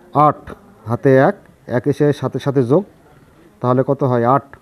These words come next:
আটে আটে মিলে গেলে বামে শূন্য পড়ে না, তিনে তিনে মিলে গেলে বামে শূন্য পড়বে না। তো সেই ক্ষেত্রে আমাদের অবশিষ্ট থাকলো কত? চুরাশি। তো দেখো এই চুরাশি জন সৈন্য আমি যদি এই সৈন্য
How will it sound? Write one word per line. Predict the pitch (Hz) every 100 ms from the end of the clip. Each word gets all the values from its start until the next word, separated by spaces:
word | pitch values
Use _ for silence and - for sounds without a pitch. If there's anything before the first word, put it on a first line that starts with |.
| -
আটে | 120 135
আটে | 127 139
মিলে | 135
গেলে | 135 127
বামে | 127 123
শূন্য | 139 131
পড়ে | 135 143
না, | 196
তিনে | 147 123
তিনে | 131 123
মিলে | 120 120
গেলে | 147 254 - - -
বামে | 127 -
শূন্য | 135 202
পড়বে | 202 147 110
না। | 95 _ _ _ _ _ - - - _ _ - _ _ _
তো | 143 143
সেই | 170 165
ক্ষেত্রে | 214 220
আমাদের | 196 185 180
অবশিষ্ট | 175 180 208 175 185
থাকলো | 175 160
কত? | 151 196 247 - - _ _ _ _ _ _ _ -
চুরাশি। | 190 185 - 127 - _ _ _ _ _ _ _ _ _ _ _ _ _ _ _ _ 147
তো | 139
দেখো | 160 185 214 240 156
এই | 175 -
চুরাশি | 185 202 190 226 196
জন | 214 -
সৈন্য | 156 151 135 185 247 _ _ _ _ _ -
আমি | 127 135
যদি | 147 139 156 233 - -
এই | 127 -
সৈন্য | 147